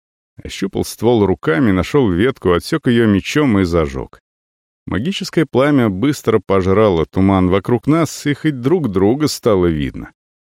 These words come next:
А то до этого Авелла и Натса больше напоминали призраков, и голоса звучали, как из могилы. «Одну лягушку мы уже встретили», — сказал я. «А где одна, там и сотня. А сотня —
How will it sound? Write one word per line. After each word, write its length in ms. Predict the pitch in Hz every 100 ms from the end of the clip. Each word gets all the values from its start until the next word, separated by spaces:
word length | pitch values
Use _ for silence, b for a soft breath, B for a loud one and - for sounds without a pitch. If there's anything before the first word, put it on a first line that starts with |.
| _
А 140 | 104 107
то 160 | 131
до 80 | 113
этого 460 | 127 147 110 95 101
Авелла 420 | 101 123 110 104
и 20 |
Натса 460 | 101 117 123 - 92
больше 400 | 95 110 - 107
напоминали 500 | 107 107 113 117 107
призраков, 800 | - 113 131 92 85 78 - -
и 160 | 104
голоса 540 | 110 110 117 110 135 139
звучали, 580 | 95 95 - 107 95 87
как 260 | 90 -
из 120 | 87
могилы. 500 | 78 82 65 57 - - _ _ _ _ _ _ _ _ -
«Одну 420 | 123 123 156 185
лягушку 600 | 165 131 147 185 - 151
мы 220 | 139 165
уже 240 | 151 131 151
встретили», — 640 | - - 160 170 101 82
сказал 440 | - 104 95 104 101
я. 320 | 95 80 - _ _ -
«А 120 | 85
где 260 | 98 92 139
одна, 420 | 147 110 117 156 -
там 280 | 110 104 127
и 40 |
сотня. 600 | 147 - 104 131 127 82 - _ _ _ _
А 180 | 107 117
сотня — 720 | - 131 120 - 185 123 -